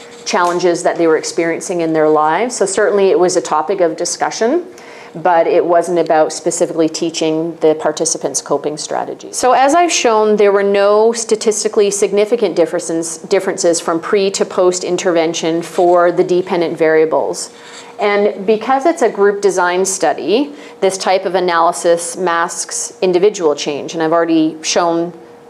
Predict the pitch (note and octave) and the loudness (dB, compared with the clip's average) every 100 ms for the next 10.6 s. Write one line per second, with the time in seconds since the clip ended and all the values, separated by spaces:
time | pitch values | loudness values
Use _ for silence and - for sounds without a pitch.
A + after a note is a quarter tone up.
0 | - - - - - - B3+ A#3+ A3+ F3 | -20 -20 -8 -2 -2 0 2 2 0 0
1 | E3 D#3+ - G3 F3+ F3 E3+ D#3+ D#3 F3+ | 2 2 0 -2 -2 -2 2 2 2 -2
2 | E3 E3 E3 E3 D#3+ - D3+ C#3+ C3+ - | 0 0 2 0 0 -2 -6 -4 -4 -4
3 | - - - - G#3 G#3 G#3+ C#4 C#4 E3+ | -10 -16 -18 -4 0 2 2 2 2 2
4 | E3 - G3 F#3 F3 F3+ E3+ F#3+ F3 E3 | 0 -4 0 2 4 2 0 0 0 0
5 | G3 G3 G3+ G3 - F3+ F3 F#3 D#3+ D#3+ | 0 2 2 2 0 0 2 0 0 2
6 | E3 D#3+ E3 D#3+ - F#3 - F#3+ F#3 D3 | 2 4 0 0 -2 -6 0 0 0 -4
7 | F2 - - - - - - - - - | -6 -10 -20 -20 -20 -20 -20 -20 -20 -16
8 | - F#3+ F3+ F#3 F3+ F3+ A3 B3 C4+ A#3+ | -4 -2 0 2 2 2 0 2 2 2
9 | G#3+ G3 G#3+ G3 F#3+ F#3+ A#3+ B3 B3 - | 0 2 2 4 2 2 2 2 0 2
10 | F3+ E3 D#3+ E3 G3+ | 2 4 2 0 0